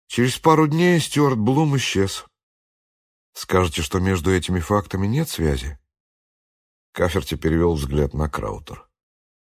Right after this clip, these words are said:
Всем своим трюкам Шимон научилась у Джона Ребуса. Но ей до него еще далеко.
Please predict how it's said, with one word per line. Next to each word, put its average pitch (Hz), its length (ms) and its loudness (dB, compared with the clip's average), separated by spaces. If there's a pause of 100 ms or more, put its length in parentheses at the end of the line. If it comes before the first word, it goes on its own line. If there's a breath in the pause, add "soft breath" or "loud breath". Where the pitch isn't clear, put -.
(380)
Всем - 280 -6
своим 120 400 4
трюкам 127 520 4
Шимон 110 420 2
научилась 107 540 2
у 95 80 0
Джона 101 340 4
Ребуса. 76 640 2 (1000)
Но 90 180 2
ей 127 160 6
до 107 140 2
него 95 260 4
еще 95 200 0
далеко. 78 800 -4